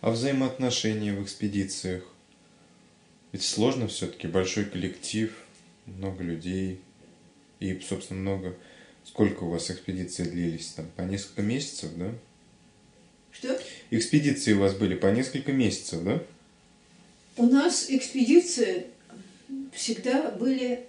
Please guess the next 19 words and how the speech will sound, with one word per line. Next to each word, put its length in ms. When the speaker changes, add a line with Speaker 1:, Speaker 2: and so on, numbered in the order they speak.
Speaker 2:
рассчитаны. 800
Speaker 1:
Мгм. 160
Speaker 2:
Почему? 520
Потому 400
что, 200
э, 400
э, 60
нужно 360
было 520
думать 560
о 260
пресной 560
воде, 440
и 120
нужно 320
было 160
думать 540
о 540
питании. 560